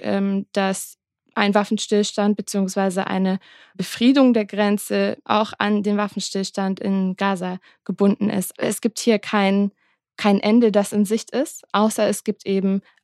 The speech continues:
eine Zustimmung zum Waffenstillstand und, äh, Geiselabkommen. Und wir dürfen ja auch nicht vergessen, es sind immer noch knapp hundert, ich meine hundertundeins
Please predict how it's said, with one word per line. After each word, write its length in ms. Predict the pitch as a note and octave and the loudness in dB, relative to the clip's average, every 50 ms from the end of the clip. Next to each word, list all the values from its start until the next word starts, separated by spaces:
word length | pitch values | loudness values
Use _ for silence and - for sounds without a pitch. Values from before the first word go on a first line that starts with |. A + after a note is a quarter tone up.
| _ - | _ -2
eine 200 | G#3 G3+ G3+ G3+ | 0 0 0 0
Zustimmung 640 | - - A3+ - - - F#3+ F#3+ F#3 F#3 F#3+ G3 - _ - | 0 -4 -4 -4 0 2 4 4 4 4 2 0 -2 _ -8
zum 240 | - - G#3 G3 F#3 | -6 -2 0 0 2
Waffenstillstand 800 | F#3 F#3+ - - F#3+ F#3 - - F#3+ F#3+ F#3 - - F#3 F#3 F#3 - | 0 0 0 0 -2 0 0 0 0 0 0 0 0 0 0 2 2
und, 300 | - F#3 F#3 F3+ - - _ - _ _ _ _ - | 2 2 2 2 0 -6 _ -20 _ _ _ _ -4
äh, 120 | G3 F#3 F3 | -4 -4 -2
Geiselabkommen. 840 | F3 F#3+ F#3 G3+ F#3+ F#3+ - - _ - - - F3+ F3+ F3+ F#3 _ _ _ _ _ _ - | 2 2 2 2 2 0 -2 -4 _ -12 -6 -4 -4 -2 -4 -4 _ _ _ _ _ _ -4
Und 280 | G3+ F#3+ F#3+ F#3 - | -2 -2 -2 -2 -4
wir 80 | - G3+ | -6 -6
dürfen 300 | F#3 F3+ G3+ G3 - G#3 | -4 -4 -4 -2 0 2
ja 80 | F#3 F3+ | 2 2
auch 60 | F#3 | 0
nicht 160 | F#3+ - - | -2 -4 -2
vergessen, 420 | G3 F3+ - F#3 G3+ G3 - F#3 | -4 -2 0 0 -2 -2 -2 -6
es 100 | F3 - | -6 -6
sind 160 | - F#3+ F3 - | -4 -6 -4 -2
immer 220 | - F#3+ F3+ F3 | -2 0 0 0
noch 200 | F3+ F3+ - - | 0 -2 -4 -6
knapp 360 | - - G3 F3+ - - - | -6 -4 -4 -4 -4 -4 -2
hundert, 400 | G3 F#3+ F#3 F3+ F3+ - - - _ | 0 0 0 0 -2 -6 -12 -20 _
ich 120 | _ - | _ -4
meine 260 | G3+ G3 F#3+ G3 F#3 | -2 0 2 2 4
hundertundeins 640 | G#3 G3+ G3 F#3 F#3 F#3 F#3 - E3+ E3+ F3+ F#3 - | 4 4 4 2 0 -2 -2 -2 -2 0 -2 -2 -4